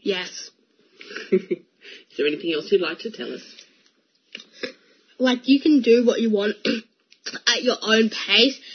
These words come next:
Speaker 1: and, like, you have a week to finish your task once it's been set to you.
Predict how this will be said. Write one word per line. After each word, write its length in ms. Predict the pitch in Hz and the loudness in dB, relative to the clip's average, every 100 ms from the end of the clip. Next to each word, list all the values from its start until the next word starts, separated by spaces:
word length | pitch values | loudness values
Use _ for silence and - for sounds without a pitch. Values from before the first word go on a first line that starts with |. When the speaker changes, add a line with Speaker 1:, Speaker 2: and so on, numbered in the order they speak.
| - - | -20 -10
Speaker 1:
and, 100 | 226 233 | -4 0
like, 260 | 240 - | -2 4
you 80 | 277 | 2
have 240 | 277 349 269 - | 4 0 0 2
a 140 | 226 202 | 4 6
week 320 | 214 233 - - _ - - | 2 2 -6 -20 _ -20 -12
to 160 | - 233 | -2 -2
finish 480 | - 226 208 214 - | 2 2 2 -2 -2
your 120 | 190 | -2
task 640 | 190 196 190 175 175 - - | -2 -4 -2 -4 -6 -12 -6
once 300 | 208 180 - | -4 -4 -8
it's 160 | - _ | -10 _
been 300 | - 190 180 | -2 -2 -2
set 420 | - 220 190 - | -6 -4 -4 -6
to 140 | - 165 | -8 -4
you. 380 | 160 151 131 | -4 -4 -8